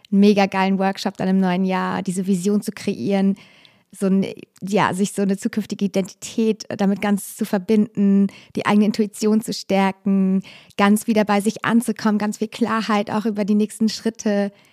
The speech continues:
jeden Monat, im nächsten Jahr. Ja, das alles auch so, so, so ein Stück weit zu manifestieren, ganz konkret auch aufzuschreiben, ganz viel,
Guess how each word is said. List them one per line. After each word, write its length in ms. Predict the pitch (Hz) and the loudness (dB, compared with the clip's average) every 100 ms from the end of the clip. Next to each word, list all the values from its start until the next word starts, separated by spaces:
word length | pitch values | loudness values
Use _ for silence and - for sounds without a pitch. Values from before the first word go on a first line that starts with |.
| _ | _
jeden 260 | 214 226 208 | 2 4 4
Monat, 480 | 202 214 202 196 | 4 2 0 -4
im 80 | 196 | -2
nächsten 420 | 202 202 - 208 | -2 -4 -8 -4
Jahr. 380 | 202 196 202 202 - _ _ _ _ _ _ _ | -2 -4 -6 -8 -10 _ _ _ _ _ _ _
Ja, 320 | 208 233 226 | -2 0 0
das 140 | 196 | -4
alles 200 | - 202 | -6 -6
auch 120 | - | -8
so, 180 | - 202 | -6 -6
so, 140 | 190 196 | -4 -6
so 120 | 196 | -6
ein 80 | 196 | -6
Stück 280 | - 220 | -6 -6
weit 420 | 208 202 196 - _ _ - | -4 -4 -6 -18 _ _ -2
zu 120 | 214 | 4
manifestieren, 920 | 208 226 214 - - 202 196 196 196 - _ _ _ _ _ _ _ - | 4 4 0 -8 -6 -2 0 0 -2 -8 _ _ _ _ _ _ _ -2
ganz 220 | 214 - | 0 0
konkret 560 | - 190 - 247 240 214 | -4 -4 -2 0 0 -4
auch 100 | - | -4
aufzuschreiben, 1400 | - 233 247 233 - - 190 185 185 190 190 185 190 - _ _ _ | -2 -2 -4 -10 -10 -6 -2 -2 -2 -2 0 -2 -4 -8 _ _ _
ganz 200 | 226 226 | -4 -4
viel, 840 | - 214 208 202 196 196 190 143 | -4 -2 0 0 0 0 -2 -6